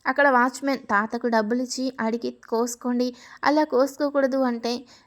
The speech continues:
రోడ్డు పక్కనే వేశారు కదా" అని అన్నాడు సతీష్. "ఏదో స్వార్థం లేని ఏ దేవుడో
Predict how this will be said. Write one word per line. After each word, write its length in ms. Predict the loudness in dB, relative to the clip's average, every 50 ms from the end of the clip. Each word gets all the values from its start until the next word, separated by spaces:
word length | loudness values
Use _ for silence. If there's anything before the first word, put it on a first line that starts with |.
| _ 2
రోడ్డు 260 | 4 4 4 2 2
పక్కనే 400 | 2 2 2 2 0 -4 -2 -2 -2
వేశారు 460 | 0 -2 -2 -2 -2 -2 -2 -2 -2
కదా" 220 | -4 -4 -2 0 0
అని 240 | 0 0 -2 -4 -4 -4
అన్నాడు 420 | -2 -2 -2 -2 -2 -2 -2 -4 -4
సతీష్. 440 | -4 -4 -4 -4 -2 -4 -6 -6 -8 -16 -20 -20 _ _ -8 -4
"ఏదో 280 | -2 -2 0 2 2 0 0
స్వార్థం 500 | 0 -2 -2 -2 -2 -2 -2 -2 -2 0
లేని 260 | 0 0 0 -2 -4 -4 -4 -4
ఏ 140 | -2 -2 -2 -2
దేవుడో 440 | 0 0 0 -2 -2 -2 -2 -4